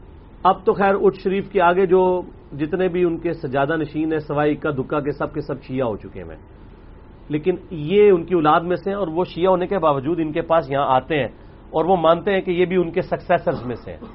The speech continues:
آ، یہ سنی ہیں، لیکن سنی اسی طریقے کے ہیں جس طرح کے ہم سنی ہیں۔ یعنی سنی منہج کو follow کرنے والے۔ جو چیزیں غلط ہیں، ان کو غلط کہتے ہیں،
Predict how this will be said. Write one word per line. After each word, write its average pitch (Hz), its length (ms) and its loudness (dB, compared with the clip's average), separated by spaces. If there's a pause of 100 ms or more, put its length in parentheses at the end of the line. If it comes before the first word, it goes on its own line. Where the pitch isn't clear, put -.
(920)
آ، 123 160 -4
یہ 170 440 4
سنی 175 440 0
ہیں، 175 80 0 (240)
لیکن 160 220 -4
سنی 175 420 -4
اسی 185 240 -4
طریقے 175 320 -6
کے 175 120 -6
ہیں 160 80 -2
جس 147 160 -6
طرح 160 140 -6
کے 151 100 -4
ہم 135 220 -4 (180)
سنی 101 260 -8
ہیں۔ - 380 -16 (540)
یعنی 156 120 -2
سنی 170 260 0
منہج 170 320 2
کو 135 100 -4
follow 107 300 -6
کرنے 92 260 -14
والے۔ 80 200 -18 (960)
جو 165 120 0
چیزیں 185 260 0
غلط 180 300 2
ہیں، 160 60 -2
ان 147 80 -4
کو 170 80 -4
غلط 208 320 -2
کہتے 208 240 -6
ہیں، - 1400 -18